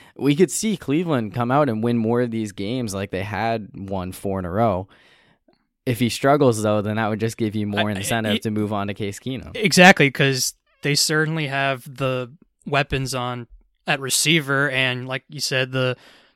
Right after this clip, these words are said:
Speaker 2: their rushing attack has been great this year outside of the Pittsburgh game, and their offensive line has been good. So Baker, even though as an overall, number one overall pick, he's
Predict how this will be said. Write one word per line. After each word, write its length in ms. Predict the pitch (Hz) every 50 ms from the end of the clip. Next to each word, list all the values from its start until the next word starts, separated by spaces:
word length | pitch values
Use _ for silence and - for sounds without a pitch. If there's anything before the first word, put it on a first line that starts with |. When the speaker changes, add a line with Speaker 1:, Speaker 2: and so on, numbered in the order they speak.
| _ _ _ - 247 233 170 _ _ _
Speaker 2:
their 140 | - 135 131
rushing 340 | 123 139 143 147 - 151 139
attack 320 | 135 - - 135 127 131
has 140 | - 127 120
been 160 | 123 123 120
great 300 | 113 - 127 131 143 -
this 220 | - 135 131 - -
year 220 | 127 123 120 123
outside 380 | 131 131 131 127 - 135 127 123
of 80 | 117
the 80 | 120 120
Pittsburgh 440 | - 131 131 - - - 123 120 117
game, 380 | - 117 117 117 117 117 123 - _ _ _ _ _ _ _
and 100 | - 123
their 100 | 123 127
offensive 380 | 131 135 - - 135 123 139 120
line 200 | 127 131 135 143
has 100 | 143 135
been 140 | 127 139 127
good. 160 | 127 131 131
So 420 | - - 139 135 139 131 131 131 - _ _ _ _ _ _ - 135
Baker, 540 | - 151 160 156 - 147 143 139 139 135 - _ - _ _ _
even 280 | 147 147 147 156 156
though 100 | 147 143
as 140 | 147 147 143
an 180 | 147 143 151 165 -
overall, 480 | - 156 147 127 - 202 170 151 165 156
number 240 | 151 147 156 160 151
one 100 | 151 151
overall 300 | 151 151 139 143 139 135
pick, 280 | - 147 151 151 -
he's 340 | - - 156 151 135 - -